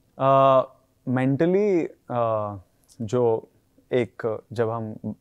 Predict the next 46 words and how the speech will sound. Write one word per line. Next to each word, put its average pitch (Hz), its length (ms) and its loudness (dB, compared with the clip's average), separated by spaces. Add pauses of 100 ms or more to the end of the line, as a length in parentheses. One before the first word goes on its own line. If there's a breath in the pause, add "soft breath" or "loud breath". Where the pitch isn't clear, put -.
(100)
ऐसा 110 260 -6
बॉडी 101 340 -6
बनाना 104 380 -10
चाहते 101 320 -12
हैं, 104 120 -10
थोड़ा 104 240 -10
सोशल 107 420 -8
लाइफ, 107 300 -6 (640 soft breath)
अ, 98 440 -8 (240)
साइड 104 360 -6
में 107 140 -8
रखना 101 600 -10
पड़ता 98 320 -6
है 98 200 -10 (460 soft breath)
कि 107 140 -4
you 95 100 -8
have 101 160 -6 (140)
to 110 180 -2 (220)
train 110 420 -4
at - 20 -16 (180)
particular 101 440 -6 (120)
times। 98 540 -12
एक - 340 -8
चार 101 320 -6
पाँच 104 220 -10
घंटे 101 360 -10
दिन 101 160 -10
में 101 140 -12
ट्रेनिंग 98 360 -10
के 104 120 -10
लिए 104 180 -8
जाता 98 300 -10
था, 98 240 -12 (500 soft breath)
और 104 140 -6
फिर 107 220 -6
टाइम 104 360 -12
पे 101 160 -8
खाना 101 380 -10
है 101 220 -12
और, 98 340 -10
अ, 95 180 -10
टाइम 98 300 -12
पे 101 140 -10
सोना 101 360 -12
है। 101 160 -14
अगर 98 300 -10